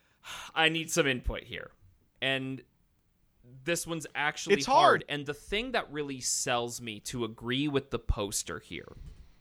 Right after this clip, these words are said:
Speaker 1: is that the family is not notifying the other family members that this is the state of Anna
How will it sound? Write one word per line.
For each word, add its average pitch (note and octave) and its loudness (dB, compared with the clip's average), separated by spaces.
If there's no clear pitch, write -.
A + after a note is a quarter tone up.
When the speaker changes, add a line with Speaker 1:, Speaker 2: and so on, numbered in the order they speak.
Speaker 1:
is C3+ -4
that B2+ -4
the C3 0
family F#3+ 2
is C3+ 0
not C#3 6
notifying C#3+ 0
the B2+ -6
other C3+ 4
family C3+ 2
members G#2 -4
that B2 2
this C#3+ 4
is C#3 0
the C3 -2
state A#2 0
of A2 -2
Anna G2 -6